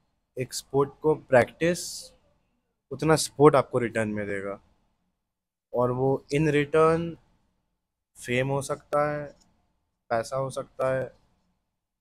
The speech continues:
इज्जत हो सकता है, कुछ भी हो सकता है। तो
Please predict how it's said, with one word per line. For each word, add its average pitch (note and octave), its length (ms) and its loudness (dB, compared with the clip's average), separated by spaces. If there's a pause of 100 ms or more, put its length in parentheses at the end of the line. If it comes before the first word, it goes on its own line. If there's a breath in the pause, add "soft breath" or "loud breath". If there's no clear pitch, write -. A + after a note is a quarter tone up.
(760)
इज्जत A#2+ 320 0
हो C3 100 0
सकता A#2+ 460 0
है, A#2+ 220 -4 (1300)
कुछ C#3 160 2
भी B2+ 120 4
हो A2+ 100 6
सकता G#2 360 -6
है। - 160 -12 (1700)
तो C3 440 -2